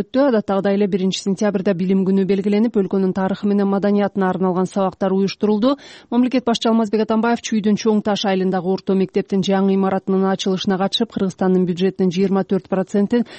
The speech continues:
билим берүү тармагына жумшалып жатканын айтты. Өкмөт башчы Сапар Исаков Ош шаарынын номер он алтынчы орто мектебинде өткөн билим майрамына катышып, бул жерде өзү да он жыл окуганын айтты жана өкмөттүн атынан жыйырма компьютер белек кылды.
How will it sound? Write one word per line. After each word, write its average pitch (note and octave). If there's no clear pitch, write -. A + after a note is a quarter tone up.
билим G#3+
берүү A3+
тармагына G3
жумшалып F#3
жатканын G3
айтты. C4
Өкмөт G3
башчы F#3
Сапар F#3
Исаков G#3+
Ош F#3
шаарынын F#3
номер F#3+
он G#3+
алтынчы G#3
орто F#3+
мектебинде F#3+
өткөн G#3
билим F#3
майрамына F3+
катышып, F#3
бул F#3
жерде F#3+
өзү F#3+
да F3+
он A3+
жыл G3+
окуганын F3+
айтты F#3
жана A#3
өкмөттүн F#3
атынан A3
жыйырма G3
компьютер F#3
белек F3+
кылды. F3+